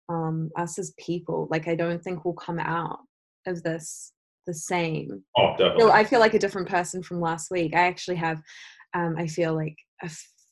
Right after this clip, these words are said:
Speaker 1: far stronger gratitude practice,
Speaker 2: Mm.
Speaker 1: and I feel a lot calmer, ironically, in a time of chaos. Like, I feel a lot calmer 'cause I
Speaker 2: Well, you have
Speaker 1: think
Speaker 2: to.
Speaker 1: your distractions,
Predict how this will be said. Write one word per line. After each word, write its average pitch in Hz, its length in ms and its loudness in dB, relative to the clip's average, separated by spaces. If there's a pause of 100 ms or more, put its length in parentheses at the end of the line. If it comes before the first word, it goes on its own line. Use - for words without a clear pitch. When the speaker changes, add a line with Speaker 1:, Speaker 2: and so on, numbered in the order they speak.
(160)
Speaker 1:
far 185 380 4
stronger 170 480 -4
gratitude 165 500 -4
practice, 208 680 -8 (360)
Speaker 2:
Mm. 170 220 -10
Speaker 1:
and 175 160 -4
I 170 40 -10
feel 175 300 0
a 175 40 4
lot 165 240 0
calmer, 160 600 -4
ironically, 165 800 -2
in 185 100 -4
a 180 40 -2
time 180 280 -4
of 165 80 -8
chaos. 165 420 -4
Like, 165 140 -4 (560)
I - 60 -20
feel 214 200 4
a - 20 6
lot 208 220 4
calmer 175 580 -4
'cause 175 300 0 (580)
I 180 100 -4
Speaker 2:
Well, 220 100 0
you 220 40 -2 (100)
have 240 180 6
Speaker 1:
think 190 140 -4 (140)
Speaker 2:
to. - 120 -12 (140)
Speaker 1:
your 226 240 10
distractions, 196 1500 2